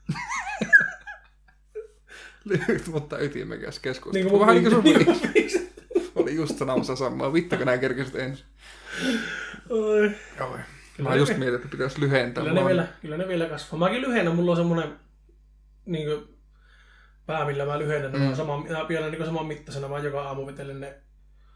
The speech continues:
Speaker 2: kun ne alkaa kasvelemaan joka suuntaan ja
Speaker 1: Mm.
Speaker 2: menee suuhun ja joka paikkaan, niin kun ne vetää aina saman mittaiseksi, mä ootan, että ne tuuheutuu, että
Speaker 1: Mm.
Speaker 2: olisi jotenkin järkeä sitä pittuuttakin siihen kasvattaa.
Speaker 1: Joo.
Speaker 2: Ei ole vielä hirveästi tuuhentunut tässä.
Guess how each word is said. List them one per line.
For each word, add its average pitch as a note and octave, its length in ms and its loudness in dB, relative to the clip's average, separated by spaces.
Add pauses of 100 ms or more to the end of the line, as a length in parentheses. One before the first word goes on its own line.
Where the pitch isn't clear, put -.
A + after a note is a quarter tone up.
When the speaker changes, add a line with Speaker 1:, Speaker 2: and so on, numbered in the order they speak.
(500)
Speaker 2:
kun D3 100 -8
ne C#3+ 120 -4
alkaa C#3+ 320 -4
kasvelemaan D3 420 -4
joka D3 180 -6
suuntaan C#3+ 440 -6
ja C3+ 180 -12
Speaker 1:
Mm. C#3+ 80 -6
Speaker 2:
menee C#3+ 300 -2
suuhun C#3 320 -6
ja C#3 80 -6
joka C3+ 220 -8
paikkaan, C#3+ 360 -10
niin C#3+ 80 -6
kun C#3+ 100 -6
ne D3 80 -4
vetää C#3+ 260 -8
aina D3 100 -8
saman D3+ 220 -6
mittaiseksi, D3 440 -10
mä C#3+ 120 -4
ootan, D3+ 160 -2 (160)
että D3 40 -4
ne D3 60 -8
tuuheutuu, C#3 540 -4
että - 180 -20 (220)
Speaker 1:
Mm. C3 80 -6
Speaker 2:
olisi C3 140 -4
jotenkin C#3+ 200 -2
järkeä D3 480 -4
sitä D#3 180 -6
pittuuttakin E3+ 580 -6
siihen B2+ 240 -16
kasvattaa. - 440 -20 (240)
Speaker 1:
Joo. B2+ 280 -2 (1200)
Speaker 2:
Ei F#3+ 120 -2
ole B3 40 -8
vielä D4+ 160 0
hirveästi D4 420 0 (120)
tuuhentunut C4 480 2
tässä. B3 160 -2